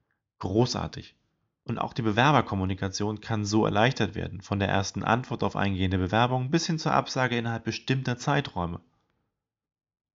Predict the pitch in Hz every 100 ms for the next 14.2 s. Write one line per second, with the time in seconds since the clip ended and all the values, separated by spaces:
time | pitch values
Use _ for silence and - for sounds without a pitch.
0 | _ _ _ _ _ _ - - 98 -
1 | 110 113 95 127 147 135 127 120 117 117
2 | - 120 120 127 _ _ _ _ - 120
3 | 139 139 123 110 107 120 135 131 127 101
4 | 113 113 113 117 - _ - 147 139 107
5 | 104 98 98 95 92 98 101 98 - 98
6 | 90 98 107 113 107 107 104 98 - 101
7 | 104 104 _ _ _ - 110 - - 165
8 | - 135 - 135 - 104 95 92 - 104
9 | 98 90 78 80 90 95 - _ _ _
10 | _ _ _ _ _ _ _ - 143 135
11 | 123 156 180 165 135 123 123 117 104 101
12 | 98 147 156 - 135 127 110 104 98 104
13 | 101 - - 95 95 95 - 92 90 131
14 | 151